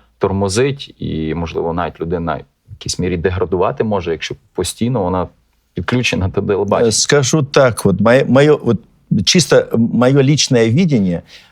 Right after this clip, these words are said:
Speaker 2: а, вот на некоторых даже эпизодах взаимоотношений двух братских народов, э, российского и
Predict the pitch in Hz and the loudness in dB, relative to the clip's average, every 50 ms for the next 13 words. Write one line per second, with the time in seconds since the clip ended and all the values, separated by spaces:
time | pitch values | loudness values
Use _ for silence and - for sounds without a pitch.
0 | _ - 113 101 98 95 95 95 95 92 - - - 107 120 110 - 127 127 127 | _ 0 2 4 4 4 4 4 4 2 2 0 0 0 0 0 2 2 4 4
1 | 143 160 147 - 143 - 127 120 104 101 127 127 - - 120 101 117 117 - - | 4 4 4 2 2 0 0 0 4 4 4 4 4 2 0 0 -2 -2 0 0
2 | 120 110 - 160 165 143 123 110 101 - - _ - - _ _ _ - 107 95 | 0 2 2 2 2 4 4 2 2 0 -8 _ -20 -20 _ _ _ -2 0 4
3 | 135 143 131 131 131 123 - 127 127 120 - - 160 151 147 135 127 120 110 101 | 4 4 4 4 4 4 4 2 2 2 2 2 2 2 4 2 2 2 2 2
4 | 90 107 104 98 101 117 135 151 123 - - - 143 143 107 95 117 127 120 117 | 0 0 0 0 0 0 0 0 -2 -4 -6 -8 -6 -2 0 2 4 4 4 2
5 | - - - 104 - 120 117 117 123 120 104 101 95 - - - 104 98 98 101 | 0 -2 -2 -2 0 2 2 2 2 2 2 0 -2 -2 -2 0 2 2 4 4
6 | 101 98 104 101 - - - 147 139 - - 120 98 90 92 - 101 107 104 101 | 4 4 2 2 0 0 0 0 0 0 0 0 0 0 0 0 0 -2 -2 0
7 | 98 98 92 85 | -2 -2 -2 -4